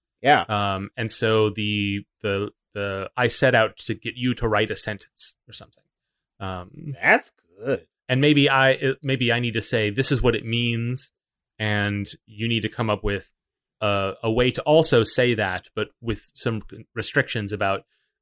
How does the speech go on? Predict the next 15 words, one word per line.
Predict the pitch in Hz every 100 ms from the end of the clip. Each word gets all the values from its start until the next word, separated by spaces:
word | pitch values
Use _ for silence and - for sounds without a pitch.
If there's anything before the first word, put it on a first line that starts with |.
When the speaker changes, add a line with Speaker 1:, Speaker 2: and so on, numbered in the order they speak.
| -
Speaker 2:
um, | 101 95 95 98
the | 110 110
longest | 117 160 165 156 117
word | 139 135 120
has | 120 113
to | 110
be | 113
last, | 123 107 90 - - - _
and | 101 101 95 95 92 - _ _ _ _
the, | 101 107 101 98 101 101 -
the, | 107 98 98 -
there | 104
can't | - 127 113
be | 113 110 -
any, | 123 120 117 113